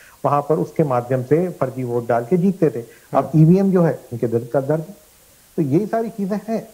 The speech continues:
Speaker 1: जिसके कारण
Speaker 2: चलिए,
Speaker 1: जो है
Speaker 2: क्योंकि
Speaker 1: आप
Speaker 2: देखिए,
Speaker 1: कांग्रेस का
Speaker 2: पंजाब
Speaker 1: आचरण
Speaker 2: का
Speaker 1: नहीं कर
Speaker 2: चुनाव तो परसों ही हो रहा है और, अ, राजस्थान और जो छत्तीसगढ़ का आपने जिक्र किया, उनके चुनाव भी अब ज्यादा दूर नहीं है। खैर, अ, व्यान जी, क्या आप हमें सुन पा रहे हैं अभी?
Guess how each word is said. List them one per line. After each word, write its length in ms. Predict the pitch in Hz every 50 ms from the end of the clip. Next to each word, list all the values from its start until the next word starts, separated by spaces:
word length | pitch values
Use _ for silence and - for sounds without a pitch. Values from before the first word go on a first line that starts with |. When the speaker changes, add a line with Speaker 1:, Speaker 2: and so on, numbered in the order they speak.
| - - _ _ -
Speaker 1:
जिसके 240 | 151 143 - 202 185
कारण 200 | 180 - 202 196
Speaker 2:
चलिए, 160 | 180 165 143
Speaker 1:
जो 60 | 175
है 160 | 165 160 156 165
Speaker 2:
क्योंकि 180 | 190 185 175
Speaker 1:
आप 40 | 214
Speaker 2:
देखिए, 120 | 220 214
Speaker 1:
कांग्रेस 240 | 196 202 - 151 170
का 100 | 170 185
Speaker 2:
पंजाब 280 | 180 185 185 190 202 202
Speaker 1:
आचरण 80 | -
Speaker 2:
का 120 | 226 214 202
Speaker 1:
नहीं 100 | 208 214
कर 60 | -
Speaker 2:
चुनाव 260 | 202 185 180 185 190 -
तो 80 | 214 196
परसों 320 | - 175 170 170 190 208
ही 60 | 214
हो 100 | 208 196
रहा 140 | 190 185 165
है 200 | 160 170 - - - - - - _ _ -
और, 340 | 131 131 147 156 151 147 156
अ, 180 | 160 156 156 156 - - -
राजस्थान 480 | 143 147 147 147 160 - - 165 180 180
और 140 | 175 170 160
जो 120 | 175 175
छत्तीसगढ़ 520 | 170 - 147 - - 160 156 151 170 170
का 100 | 170 175
आपने 220 | 165 160 170 170 156
जिक्र 240 | 135 165 156 165 170
किया, 280 | 165 165 165 160 160
उनके 280 | 165 160 156 156 156 165
चुनाव 280 | 156 156 151 147 147
भी 120 | 147 143 156
अब 180 | 151 143 135
ज्यादा 260 | 123 135 135 139 151 143
दूर 200 | 131 147 156 160
नहीं 180 | 170 160 151
है। 340 | 143 147 151 - - - - - - - _ - _ _ _ -
खैर, 220 | 170 160 - - - - - - _ _ _ - 143
अ, 160 | 143 147 156
व्यान 300 | 147 135 180 202 226 233
जी, 180 | 220 262 269 262
क्या 160 | 220 226 214
आप 140 | 220 214 220
हमें 160 | 226 240 233
सुन 140 | 226 220 214
पा 140 | 214 220 220
रहे 100 | 233 233
हैं 80 | 233
अभी? 180 | 214 240 285